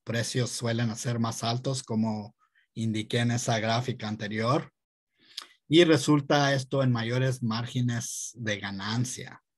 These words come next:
que es muy importante. Crea ingresos extendidos, lo que es un flujo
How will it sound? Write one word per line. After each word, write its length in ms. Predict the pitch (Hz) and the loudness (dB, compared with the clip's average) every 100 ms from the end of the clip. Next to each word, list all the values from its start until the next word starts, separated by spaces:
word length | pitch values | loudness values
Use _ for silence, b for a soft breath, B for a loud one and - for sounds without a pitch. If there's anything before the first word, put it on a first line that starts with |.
| _ _ _ _ | _ _ _ _
que 80 | 101 | -10
es 40 | 107 | -6
muy 160 | 107 | -4
importante. 720 | 110 120 113 143 156 139 95 - _ _ _ _ _ _ _ - - b b b b _ _ | -4 -4 -2 0 0 -2 -8 -14 _ _ _ _ _ _ _ -18 -18 b b b b _ _
Crea 680 | 135 143 165 175 170 165 - _ _ - | 4 8 10 8 6 2 -2 _ _ 0
ingresos 640 | 131 131 135 151 170 135 | 2 4 4 4 2 2
extendidos, 1080 | 127 - - 117 113 120 151 175 196 190 120 | -2 -4 -4 -2 0 4 6 6 4 2 -4
lo 160 | 117 - | -6 -2
que 140 | 123 | 0
es 160 | 131 139 | 0 2
un 160 | 131 | 2
flujo 640 | 131 131 127 139 135 127 | 4 2 2 2 0 -2